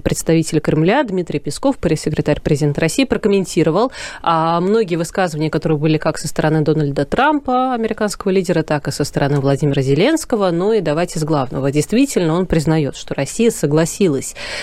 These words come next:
не наносить удары по Украине до первого февраля в связи с просьбой Трампа для создания благоприятных условий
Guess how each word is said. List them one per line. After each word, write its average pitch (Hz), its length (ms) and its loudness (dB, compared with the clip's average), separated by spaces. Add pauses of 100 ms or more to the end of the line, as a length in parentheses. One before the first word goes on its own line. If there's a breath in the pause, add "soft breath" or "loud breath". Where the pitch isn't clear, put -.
(140 loud breath)
не 196 300 4
наносить 180 460 -2
удары 165 360 2
по 165 240 0
Украине 233 480 0
до 170 200 0
первого 151 360 -2
февраля 160 480 0
в - 60 -6
связи 160 320 0
с - 120 -4
просьбой 202 720 2 (320 loud breath)
Трампа 185 640 2
для 185 400 2
создания 208 640 0
благоприятных 180 880 -2
условий 262 600 0